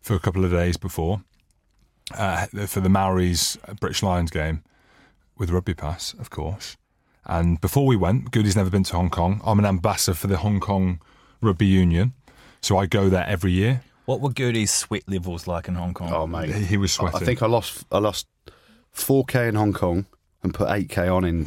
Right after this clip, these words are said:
Speaker 3: <laughs> Auckland. So I only, effectively, Hong Kong was a good trip for me.
Speaker 1: It was,
Speaker 3: Just
Speaker 1: yeah.
Speaker 3: enabled me to eat and drink
Speaker 1: So
Speaker 3: more
Speaker 1: it was a
Speaker 3: in,
Speaker 1: great
Speaker 3: in
Speaker 1: ba-,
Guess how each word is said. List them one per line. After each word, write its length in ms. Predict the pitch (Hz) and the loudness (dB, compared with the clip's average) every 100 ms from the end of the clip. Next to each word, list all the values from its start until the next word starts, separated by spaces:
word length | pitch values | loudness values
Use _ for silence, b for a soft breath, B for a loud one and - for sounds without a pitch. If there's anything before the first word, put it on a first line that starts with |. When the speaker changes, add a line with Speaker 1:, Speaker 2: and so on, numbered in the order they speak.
| - | -2
Speaker 3:
<laughs> 80 | 101 | 0
Auckland. 460 | 95 - 104 - - - - - 131 - B B B B | 0 0 -2 -4 -10 -12 -4 0 0 -2 B B B B
So 160 | - 120 | 0 2
I 80 | 135 | 2
only, 140 | 135 | 2
effectively, 600 | 95 101 147 127 104 95 92 | 2 0 0 -2 -2 -2 0
Hong 180 | 113 | 0
Kong 140 | 107 98 | 0 -2
was 100 | 90 | 0
a 40 | |
good 160 | 92 98 | -2 -2
trip 180 | 101 - | -4 -6
for 80 | 92 | -6
me. 120 | 85 | -4
Speaker 1:
It 100 | - 113 | -2 2
was, 280 | 101 87 - | 2 0 0
Speaker 3:
Just 140 | 110 | 0
Speaker 1:
yeah. 80 | 117 | 2
Speaker 3:
enabled 220 | 113 98 | 0 -2
me 80 | 107 | -2
to 160 | 110 | 0
eat 80 | 110 | 0
and 80 | 90 | 0
drink 180 | 107 92 | -2 0
Speaker 1:
So 80 | 110 | 2
Speaker 3:
more 40 | |
Speaker 1:
it 40 | 131 | 4
was 100 | 120 | 4
a 20 | |
Speaker 3:
in, 40 | |
Speaker 1:
great 140 | 147 | 2
Speaker 3:
in 40 | |
Speaker 1:
ba-, 60 | 139 | 2